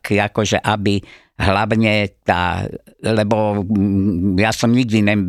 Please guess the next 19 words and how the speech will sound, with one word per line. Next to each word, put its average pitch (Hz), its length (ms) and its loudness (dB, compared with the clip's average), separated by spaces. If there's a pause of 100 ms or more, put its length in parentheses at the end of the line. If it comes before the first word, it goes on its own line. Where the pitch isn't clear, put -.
(220)
nevedel, 98 400 0
že 90 160 -2
budem 87 320 0
taxikár, 87 560 -2
ale 104 320 0
aj - 160 -8
tým 113 180 2
umelcom 117 720 0 (240)
som - 240 -2
pristupoval 113 920 -2
tak, - 460 -4
aby 131 320 0
boli 107 320 0
spokojní, 85 720 -2
že 95 240 0
reprezentujem 90 920 -2
tú 87 320 -2
umeleckú 107 720 -2
agentúru, 120 800 -2